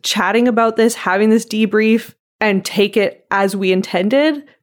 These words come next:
But the rational middle <laughs> ground folks will understand that we are trying to address the nuances of a parasocial relationship in a very unique situation like this.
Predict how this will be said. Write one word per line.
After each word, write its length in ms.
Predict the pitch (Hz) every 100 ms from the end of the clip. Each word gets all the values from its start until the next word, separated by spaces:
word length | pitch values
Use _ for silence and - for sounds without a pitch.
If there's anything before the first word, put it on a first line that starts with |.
| -
But 180 | 220 220
the 100 | 202
rational 880 | 196 196 220 - 220 214 214 214 _ _ _ -
middle 460 | 185 196 202 247
<laughs> 20 |
ground 640 | 226 - 208 190 233 277 - - _ _
folks 540 | - 208 277 - - _ _ _ -
will 340 | 190 208 220
understand 760 | 202 208 208 214 214 202 185 190
that 140 | 180
we 320 | 180 175 214 226
are 120 | 214
trying 380 | 208 - 190 196
to 140 | 196
address 340 | 180 190 180 -
the 120 | 190
nuances 800 | 185 196 226 254 269 262 254 233
of 120 | 185
a 60 | 180
parasocial 720 | - 190 202 202 190 190 190
relationship 640 | 180 175 196 247 262 277
in 100 | 202
a 60 | 175
very 380 | 170 185 185 185
unique 280 | 170 175
situation 540 | - 175 170 160 160 165
like 160 | -
this. 260 | - - -